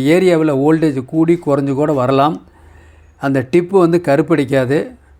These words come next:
நல்லா இருக்கும். சால்டரிங் பண்றதுக்கு ரொம்ப ஈஸியாவும் இருக்கும். தேவைப்படுறவங்க வாங்கிக்கலாம். இதோட பிரைஸ் வந்து ஃபோர் ஃபைவ்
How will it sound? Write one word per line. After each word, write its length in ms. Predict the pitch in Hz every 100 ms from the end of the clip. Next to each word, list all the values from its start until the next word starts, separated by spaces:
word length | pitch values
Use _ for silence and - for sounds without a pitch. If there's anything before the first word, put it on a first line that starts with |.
| _ _ 123
நல்லா 220 | 135 170 165
இருக்கும். 260 | 131 135 -
சால்டரிங் 380 | 156 165 165 139
பண்றதுக்கு 560 | 131 123 131 165 - - _ 135
ரொம்ப 240 | 147 175 302 - _ _ _ 139
ஈஸியாவும் 420 | 170 170 165 160 139
இருக்கும். 420 | 123 156 170 - 160
தேவைப்படுறவங்க 520 | 180 185 156 156 156 127
வாங்கிக்கலாம். 380 | 131 135 165 147
இதோட 140 | 117 156
பிரைஸ் 220 | 165 151
வந்து 140 | 151 160
ஃபோர் 240 | - 151 151
ஃபைவ் 180 | 143